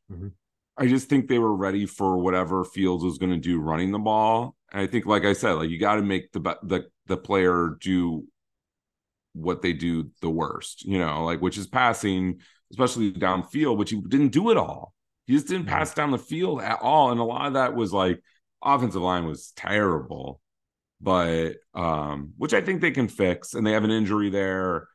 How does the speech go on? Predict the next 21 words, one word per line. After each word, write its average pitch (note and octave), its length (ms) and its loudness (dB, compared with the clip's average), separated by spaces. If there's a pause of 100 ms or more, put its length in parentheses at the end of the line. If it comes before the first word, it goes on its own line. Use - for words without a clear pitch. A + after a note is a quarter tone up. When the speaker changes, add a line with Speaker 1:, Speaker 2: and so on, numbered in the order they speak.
(320)
Speaker 2:
People G2+ 240 -2
are F#2 100 2
playing F#2 260 -2
a F#2 60 -2
little F2 200 -2
out E2+ 140 0
of D#2+ 80 -6
position. D#2+ 720 -6
So. D2+ 680 -4 (600)
Speaker 1:
Well, G#2 380 0
I B2 80 2
will C#3 140 4
say C#3+ 160 0
this A#2+ 360 0 (160)
from G#2 440 -4
a F#2+ 160 -2
fantasy A2+ 640 -4
perspective. F2 1000 -4 (640)
Roschon C3+ 460 2
Johnson C3 460 0
had G#2 260 -2